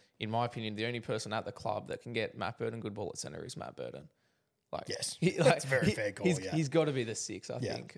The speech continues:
Speaker 1: And there's always a lot of talk about him going to centre 'cause of what he did at Panthers.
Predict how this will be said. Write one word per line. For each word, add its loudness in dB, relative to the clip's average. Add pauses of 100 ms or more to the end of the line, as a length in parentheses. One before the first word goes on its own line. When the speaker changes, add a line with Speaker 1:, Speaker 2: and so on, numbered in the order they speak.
(120)
Speaker 1:
And 0
there's 0
always 4
a 2
lot 2
of -2
talk 0
about 0
him -4
going 0
to -4
centre -2
'cause -4
of -2
what 0
he 2
did 0
at 0
Panthers. -4